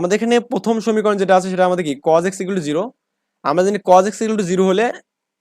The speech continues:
theta equal to কি? টু এন পাই plus pi by টু এখানে, ওকে? আচ্ছা, এটা একটা পাবো। সমীকরণ দুই হতে এখানে sin three x by two plus pi by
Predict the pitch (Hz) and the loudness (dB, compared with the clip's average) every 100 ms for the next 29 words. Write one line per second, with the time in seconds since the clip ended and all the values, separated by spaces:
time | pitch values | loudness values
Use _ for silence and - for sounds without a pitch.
0 | _ _ _ _ - 170 185 202 196 247 | _ _ _ _ -8 -2 0 0 -2 -6
1 | 202 202 196 202 202 185 175 170 160 156 | -2 -2 0 0 2 4 4 4 2 2
2 | 143 117 107 127 160 135 - _ _ _ | 0 -4 -6 -6 -4 -6 -8 _ _ _
3 | _ 117 - 131 156 160 147 151 233 _ | _ -12 -8 -6 -4 -4 -2 -2 -4 _
4 | _ _ _ - 202 196 214 214 202 208 | _ _ _ -8 -2 4 4 6 4 4
5 | 214 226 214 180 175 190 196 - _ _ | 2 0 0 2 2 2 -2 -10 _ _
6 | 165 185 190 - - - 170 170 - 202 | -2 0 0 -10 -18 -2 0 0 -2 -8
7 | 196 190 180 165 160 | 0 0 2 2 0